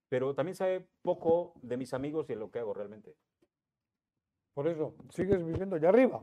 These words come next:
Speaker 1: Sí, sí, vivo
Speaker 2: Tuviste
Speaker 1: aquí.
Speaker 2: una, un intento de
Speaker 1: Un
Speaker 2: secuestro,
Speaker 1: incidente,
Speaker 2: un
Speaker 1: sí, claro.
Speaker 2: secuestro.
Speaker 1: No, no, sí me secuestraron.
Speaker 2: Que ahí me jo-, bueno, bueno,
Speaker 1: Ajá.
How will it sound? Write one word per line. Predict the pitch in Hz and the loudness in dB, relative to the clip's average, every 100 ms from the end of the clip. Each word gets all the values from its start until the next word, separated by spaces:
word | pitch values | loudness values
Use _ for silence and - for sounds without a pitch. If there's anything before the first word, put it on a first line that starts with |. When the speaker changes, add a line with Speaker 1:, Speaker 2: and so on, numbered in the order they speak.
| - - | -10 -8
Speaker 1:
Sí, | 113 107 | -6 -6
sí, | 110 | -6
vivo | 101 175 | 2 4
Speaker 2:
Tuviste | 269 277 294 | 4 2 2
Speaker 1:
aquí. | |
Speaker 2:
una, | 262 208 180 | 2 0 -2
un | 175 185 | -4 -4
intento | 170 156 175 175 | -2 -2 -2 0
de | |
Speaker 1:
Un | 135 | 2
Speaker 2:
secuestro, | 156 233 131 107 | 4 6 6 2
Speaker 1:
incidente, | 185 | 0
Speaker 2:
un | 185 | -2
Speaker 1:
sí, | 160 175 | 0 2
claro. | 143 120 | 2 4
Speaker 2:
secuestro. | 214 262 | 6 6
Speaker 1:
No, | 139 170 | 4 2
no, | |
sí | 220 | 2
me | 208 | -2
secuestraron. | - 113 - 147 | -6 -8 0 6
Speaker 2:
Que | 214 | 6
ahí | |
me | 254 | 6
jo-, | 202 156 | 4 6
bueno, | 160 254 220 | 10 10 10
bueno, | 147 208 143 107 - | 6 6 4 0 -12
Speaker 1:
Ajá. | 120 | -12